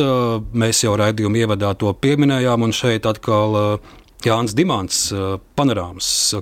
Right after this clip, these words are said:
korespondents, palīdzēs mums, atgādināt par šo konfliktu. Deviņdesmit devītā gada decembris. Un tas būs sižets Panorāmā, tāds viens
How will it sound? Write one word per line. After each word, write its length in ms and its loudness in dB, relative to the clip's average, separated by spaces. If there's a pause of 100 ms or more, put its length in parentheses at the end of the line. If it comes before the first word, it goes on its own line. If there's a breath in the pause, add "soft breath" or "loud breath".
korespondents, 800 0 (800 loud breath)
palīdzēs 640 0
mums, 280 0 (680)
atgādināt 640 -2
par 140 -4
šo 180 0
konfliktu. 560 0
Deviņdesmit 880 -2
devītā 800 0
gada 380 -2
decembris. 800 2 (760 loud breath)
Un 400 0
tas 240 -2
būs 240 -2
sižets 320 -2
Panorāmā, 640 2 (340 loud breath)
tāds 240 -6
viens 400 2